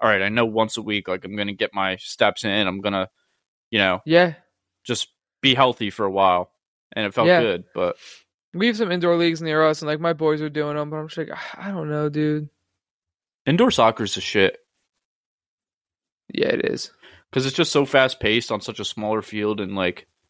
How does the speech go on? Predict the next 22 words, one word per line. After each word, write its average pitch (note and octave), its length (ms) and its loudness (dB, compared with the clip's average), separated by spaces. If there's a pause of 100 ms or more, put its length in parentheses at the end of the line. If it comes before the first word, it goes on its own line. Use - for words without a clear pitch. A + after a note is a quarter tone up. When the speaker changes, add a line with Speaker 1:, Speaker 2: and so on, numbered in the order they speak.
(1160)
Speaker 1:
I A2 80 4
don't G2+ 120 2
know, F#2+ 200 4
it's F#2+ 100 -6
just - 200 -8 (340)
a A2+ 40 2
lot G#2 240 4
more G2+ 280 -4
fun, G#2 340 -6
I F2+ 80 0
feel G#2 160 -4
like, G2 160 -2
especially B2 360 -2
for B2 140 -2
people A2+ 280 -4
that G2 200 2
don't, G2+ 300 -2
like, A2 100 -6
my B2+ 140 4
brother A2+ 300 2
played B2 260 0
so-, B2+ 160 4